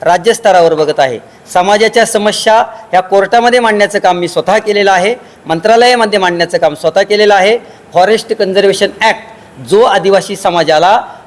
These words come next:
देशोधडीला लावणारा कायदा आहे, या कायद्यासाठी आम्ही वर्गणी काढून दिल्लीमध्ये सर्वोच्च न्यायालयामध्ये ही याचिका आम्ही दाखल केलेली आहे.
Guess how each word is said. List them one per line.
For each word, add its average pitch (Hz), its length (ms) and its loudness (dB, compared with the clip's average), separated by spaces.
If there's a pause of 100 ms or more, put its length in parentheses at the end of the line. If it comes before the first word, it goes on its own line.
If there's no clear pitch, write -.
(160)
देशोधडीला 247 640 4
लावणारा 190 380 2
कायदा 147 340 -2
आहे, 165 260 -2 (320)
या 214 180 0
कायद्यासाठी 196 720 -2 (220)
आम्ही 185 180 -2
वर्गणी 170 400 0
काढून 175 300 0 (260)
दिल्लीमध्ये 202 600 2
सर्वोच्च 202 460 0
न्यायालयामध्ये 165 500 0
ही 165 160 -2
याचिका 240 320 0
आम्ही 240 160 0
दाखल 196 260 -2
केलेली 156 280 -4
आहे. 139 220 0